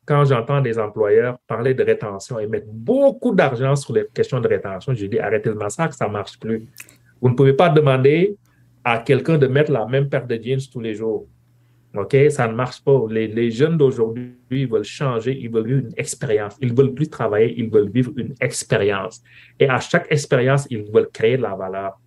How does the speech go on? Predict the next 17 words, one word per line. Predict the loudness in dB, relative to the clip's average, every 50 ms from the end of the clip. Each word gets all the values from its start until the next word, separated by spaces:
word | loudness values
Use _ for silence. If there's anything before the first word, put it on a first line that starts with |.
| _ _ _ _ _ _ _ _ _
Ils | -2 0 0
veulent | 4 4 6 6 6 4
voir | 2 2 2 2 2 2 0 -2 -4
qu'est-ce | -2 -2 -2 0
qu'ils | -2 -6 -6 -4
créent | -4 -2 -2 -2
comme | -2 -4 -6
valeur. | -4 -6 -6 -6 -6 -8 -8 -10 -2
Donc, | 2 2 2 4 4
le | 4 2
travail | 2 2 2 4 4 4 4 2
est | 0
mort, | 0 0 0 0 -2 -2 -4
c'est | -6 -6
maintenant | -4 -4 -4 -4 -4 -4 -4
l'expérience | -2 -4 -4 -4 -6 -8 -6 -4 -2 0 0 0 -2 -4 -6 -10 -12 -16 -18 -20 _ _ _ _ _ -10 -6
de | -6 -6